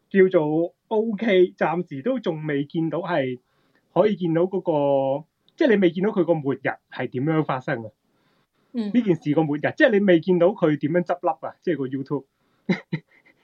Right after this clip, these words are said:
Speaker 1: 所以咧，你，你就可以繼續做落去咯，我覺得暫時仲可以咯。
Speaker 2: 嗯，你，你而家係全職做 YouTube 㗎嘛，可以噉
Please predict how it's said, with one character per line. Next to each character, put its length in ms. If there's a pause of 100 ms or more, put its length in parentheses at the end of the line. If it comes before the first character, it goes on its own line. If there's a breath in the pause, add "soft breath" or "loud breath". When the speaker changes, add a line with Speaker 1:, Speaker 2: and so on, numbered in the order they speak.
(580 loud breath)
Speaker 1:
所 180
以 40
咧， 120
你， 120 (260)
你 100
就 180
可 180
以 60
繼 80
續 120
做 160
落 200
去 60
咯， 180
我 60
覺 100
得 80
暫 240
時 120
仲 200
可 180
以 140
咯。 160 (680)
Speaker 2:
嗯， 960
你， 120 (120)
你 180
而 40
家 80
係 200
全 200
職 200
做 160
YouTube 340
㗎 120
嘛， 260
可 120
以 60
噉 80